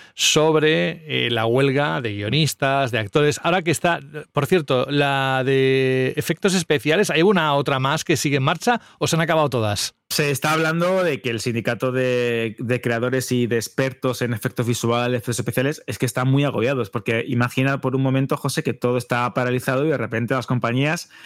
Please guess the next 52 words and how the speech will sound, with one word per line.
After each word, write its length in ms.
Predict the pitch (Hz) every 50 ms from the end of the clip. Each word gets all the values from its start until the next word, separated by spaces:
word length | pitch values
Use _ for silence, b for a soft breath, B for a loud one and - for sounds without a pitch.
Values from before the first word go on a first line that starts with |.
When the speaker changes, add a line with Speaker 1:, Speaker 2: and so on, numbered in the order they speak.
| B B B
Speaker 2:
dicen, 260 | 131 127 - 123 113
"Vale, 240 | 135 151 151 131 127
ya 100 | 139 143
está, 240 | 139 - - - -
ya 160 | - 139 151 156
no 80 | 165
hay 80 | 165 156
ningún 220 | 151 147 143 143
problema". 320 | 135 139 147 151 170 175 156
Muchas 500 | 131 135 160 190 180 - 147 127 - -
de 80 | 135
las 220 | 123 120 117 - -
películas 420 | - 120 127 127 - 135 120 -
que 80 | - 113
se 100 | - 123
han 60 | 123
retrasado 400 | 113 113 117 - 135 127 120 113
estaban 300 | 104 - 127 127 127 117
finalizadas 580 | - 123 117 113 110 - 139 131 131 120 -
en 140 | 120 113 110
cuanto 240 | - 120 120 104 113
a 20 |
rodaje, 480 | 104 110 113 127 143 143 - 180 208 208 b b b b b _
pero 140 | - 120 110
los 100 | 113 104
efectos 240 | 110 98 104 - 104
especiales 380 | 104 - 113 - 117 113 120 -
tienen 180 | 127 127 127
que 120 | 110 127 117
seguir 240 | - 117 117 117
desarrollándose. 600 | 117 107 110 107 101 110 127 143 151 135 - 98
Se 140 | 87 - 104
genera 460 | - 117 113 117 123 127 135 127 - -
una 280 | 143 143 139 131 -
pila 220 | - 143 139 135 131
de 60 | 131
Speaker 1:
Ya. 60 | 127
Speaker 2:
trabajo, 360 | 120 110 101 120 123 - -
se 100 | 127 -
genera 340 | - 113 120 123 131 123 - -
un 180 | 156 143 147
estrés 460 | 139 131 - - 143 143 156 175 - B B B B B B
al 340 | - 175 175 170 156 151 127
que 240 | - 147 139 135 127
ya 360 | 131 143 143 160 196 202 _ _ _ _ _
tenían 500 | - 135 123 123 131 139 147 165 185 180 _ _ -
estos 880 | 139 135 127 - - - 147 151 147 135 127 127 123 113 - 123 127 120
gremios 520 | 139 139 147 165 180 165 135 120 113 101
de 120 | 120 127
profesionales 560 | 120 - 131 131 135 - 113 107 120 139 139 -
en 80 | 135 120
Hollywood. 420 | - 147 156 170 160 127 123 120